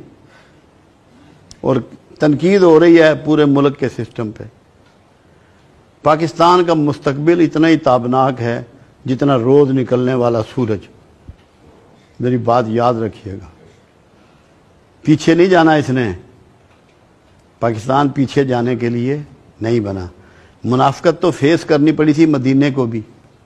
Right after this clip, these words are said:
मगर कमली वाले ने मुनाफकों को सज़ा नहीं दी, उनके हाल पे छोड़ दिया था। अल्लाह ने कहा कि तूने इनके लिए ना दुआ करनी है,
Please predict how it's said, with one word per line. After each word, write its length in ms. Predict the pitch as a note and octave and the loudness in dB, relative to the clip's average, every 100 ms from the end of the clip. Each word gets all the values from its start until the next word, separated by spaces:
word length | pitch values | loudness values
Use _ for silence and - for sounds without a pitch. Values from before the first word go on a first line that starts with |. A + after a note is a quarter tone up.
| _ - | _ -6
मगर 180 | C3 A#2+ | -6 -4
कमली 360 | C3 C3+ D3 | 0 2 4
वाले 280 | D3 C3+ C#3 | 2 2 0
ने 160 | D3 C3 | 0 0
मुनाफकों 580 | A#2+ A#2+ A#2 A2 C3 | 0 0 -2 -4 -6
को 100 | B2 | -6
सज़ा 340 | A2 G#2+ A#2 A#2+ | -6 -6 -4 -4
नहीं 160 | C3+ | -4
दी, 220 | A#2 G#2+ F#2 - _ _ _ _ - | -4 -6 -8 -18 _ _ _ _ -10
उनके 260 | A#2 A2+ G#2+ | -8 -6 -4
हाल 240 | G#2 A2+ | -2 -4
पे 140 | A2+ G#2+ | -6 -10
छोड़ 280 | G#2+ G#2+ G#2 | -8 -6 -6
दिया 240 | G2+ F2+ | -8 -10
था। 180 | - - _ _ _ _ _ _ _ _ | -14 -20 _ _ _ _ _ _ _ _
अल्लाह 240 | A2 C3+ D3+ | -2 0 0
ने 100 | C3+ | 0
कहा 220 | B2 D3 | 0 0
कि 120 | D#3 | 0
तूने 320 | B2 C#3 D3 C#3+ | -2 -2 0 0
इनके 220 | B2 C3 | -2 -2
लिए 180 | C3 B2+ | 0 -2
ना 160 | A#2 | -2
दुआ 300 | G#2 A2+ C3 | -2 0 0
करनी 360 | C#3+ C#3+ D3+ D#3 | 0 -2 0 -2
है, 180 | E3+ | -2